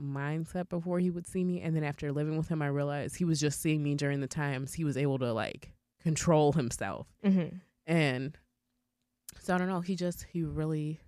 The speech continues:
Speaker 1: just wooed me as a great person, and that it was all fun and everything was what I wanted to do and my opinion mattered and blah, blah, blah.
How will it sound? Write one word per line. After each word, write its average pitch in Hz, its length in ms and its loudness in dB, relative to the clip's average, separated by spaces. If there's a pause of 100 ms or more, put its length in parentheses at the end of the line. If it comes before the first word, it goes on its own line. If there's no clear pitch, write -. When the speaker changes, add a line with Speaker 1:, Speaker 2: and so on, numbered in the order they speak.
(120)
Speaker 1:
just 156 200 2
wooed 151 240 4
me 151 140 0
as 156 140 -2
a 143 60 -2
great 147 240 -2
person, 151 380 -4
and 135 240 -4
that 139 120 -4
it 135 60 -2
was 131 220 -4
all 143 220 0
fun 143 340 -2
and 139 120 -2
everything 147 400 -2
was 139 160 -4
what 139 120 -2
I 143 140 0
wanted 151 360 -2
to 160 120 -4
do 147 420 0
and 131 240 -4 (580)
my 160 220 2
opinion 165 580 2
mattered 151 720 -2
and 135 200 -4
blah, 156 220 -2
blah, 175 200 -2
blah. 147 600 -4